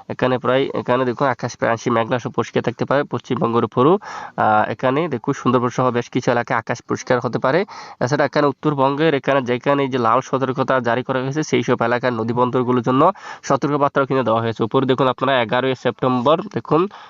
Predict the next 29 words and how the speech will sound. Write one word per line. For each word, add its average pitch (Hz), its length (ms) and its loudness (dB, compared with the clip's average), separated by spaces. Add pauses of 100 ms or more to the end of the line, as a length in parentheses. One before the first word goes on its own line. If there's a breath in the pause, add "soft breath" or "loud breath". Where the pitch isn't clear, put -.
(140)
ধরলাউ, 139 380 4
তিস্তা, 131 340 -2
কুমার, 131 300 2
এখানে 127 260 0
দেখুন 120 240 -2
সমতল, 127 540 2
আহ, 110 420 2
এই 127 80 0
যে 139 120 2
পানি 131 240 -2
সমতল 131 300 -4
কিন্তু 120 200 0
বৃদ্ধি 113 260 0
পেতে 131 200 0
পারে। 131 200 2 (640)
এখানে 120 200 -2
দেখুন, 127 320 0 (400 soft breath)
আহ, 113 560 4
উপর 131 240 -2
দিয়ে 127 140 4
already 127 240 2
কিন্তু 127 180 0
দেওয়া 117 240 4
হয়েছে, 139 220 -4
তো 139 120 0
আপনারা 120 240 -2
সরাসরি 123 520 -2
দেখে 123 300 -2
নেবেন। 107 240 2